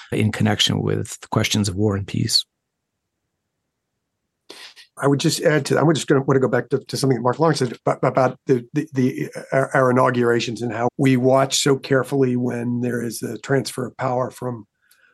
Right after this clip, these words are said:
Speaker 2: one president to another. But I think those are very important occasions because they're a manifestation, they're the embodiment of that, th-, these democratic principles that we were talking about. And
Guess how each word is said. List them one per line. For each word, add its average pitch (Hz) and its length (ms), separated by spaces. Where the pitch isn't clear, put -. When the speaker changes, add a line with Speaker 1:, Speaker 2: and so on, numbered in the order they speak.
Speaker 2:
one 143 260
president 123 540
to 139 100
another. 147 240
But 123 140
I - 80
think 190 280
those 185 200
are 156 100
very 147 480
important 147 640
occasions 120 760
because 151 360
they're 156 200
a 147 80
manifestation, 151 1080
they're 131 180
the 135 200
embodiment 127 760
of 127 220
that, 131 320
th-, 143 140
these 135 160
democratic 131 540
principles 110 180
that 117 140
we 123 80
were 117 100
talking 127 400
about. 107 420
And 131 280